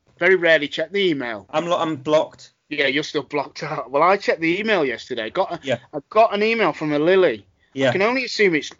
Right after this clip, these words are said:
Speaker 2: Lloyd
Speaker 1: Lily
Speaker 2: and Lily.
Speaker 1: from, yeah. She said,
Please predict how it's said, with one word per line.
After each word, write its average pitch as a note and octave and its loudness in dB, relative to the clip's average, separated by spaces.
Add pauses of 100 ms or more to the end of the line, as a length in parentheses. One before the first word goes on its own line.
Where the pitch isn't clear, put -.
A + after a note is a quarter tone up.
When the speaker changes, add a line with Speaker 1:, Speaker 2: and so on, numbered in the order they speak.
(420)
Speaker 2:
Lloyd E3 6
Speaker 1:
Lily A#3+ 6
Speaker 2:
and D#3 -4
Lily. E3 2
Speaker 1:
from, B2+ -10 (200)
yeah. D#3+ 2 (1080)
She B3+ 0
said, G3 2